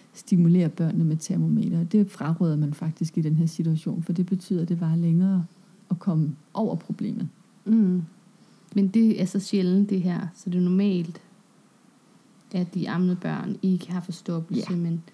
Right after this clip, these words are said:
Speaker 1: De er
Speaker 2: og så kan
Speaker 1: sædvanligvis
Speaker 2: man
Speaker 1: ikke forstoppet.
Speaker 2: Nej.
Speaker 1: Og der skal man lige, øhm,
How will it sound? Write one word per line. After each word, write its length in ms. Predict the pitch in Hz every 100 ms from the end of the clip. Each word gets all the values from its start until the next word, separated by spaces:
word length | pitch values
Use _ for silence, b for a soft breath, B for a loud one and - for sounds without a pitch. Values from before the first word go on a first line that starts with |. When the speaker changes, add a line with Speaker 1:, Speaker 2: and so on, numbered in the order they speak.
| b b b b b _
Speaker 1:
De 60 | -
er 40 |
Speaker 2:
og 60 | 233
så 40 | -
kan 80 |
Speaker 1:
sædvanligvis 440 | 170 156 165 156 156
Speaker 2:
man 40 |
Speaker 1:
ikke 120 | 147
forstoppet. 420 | - 170 - - 160
Speaker 2:
Nej. 100 | 101
Speaker 1:
Og 60 |
der 80 | 208
skal 220 | 233 277
man 160 | 214 190
lige, 400 | 196 202 208 196 -
øhm, 460 | 196 185 160 156 175